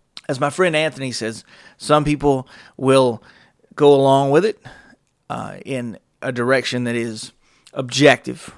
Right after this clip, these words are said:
right? They'll talk about it, free speech, you're an observer. And there's other people who are, as he says, committed to the lie. And I think that's an interesting stance, because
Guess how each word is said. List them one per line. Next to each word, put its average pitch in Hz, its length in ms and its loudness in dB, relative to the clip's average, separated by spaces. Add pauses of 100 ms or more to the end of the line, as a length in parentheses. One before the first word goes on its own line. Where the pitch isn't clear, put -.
right? 123 240 0
They'll 127 100 0
talk 139 280 6
about 127 260 0
it, 110 120 -2
free 131 240 -2
speech, 123 460 -6
you're 131 120 0
an 117 60 -2
observer. 113 500 -6 (840)
And 127 120 -4
there's 131 140 2
other 151 140 6
people 131 260 -4
who 135 120 2
are, 117 440 4
as 117 180 -6
he 127 80 -2
says, 113 260 -2 (220)
committed 139 640 2 (140)
to 139 120 0
the 120 100 2
lie. 117 580 2 (600)
And 127 120 -10
I 120 40 -6
think 135 160 -6
that's 160 220 0
an 139 80 -8
interesting 131 500 -6
stance, 117 600 -6
because - 340 -6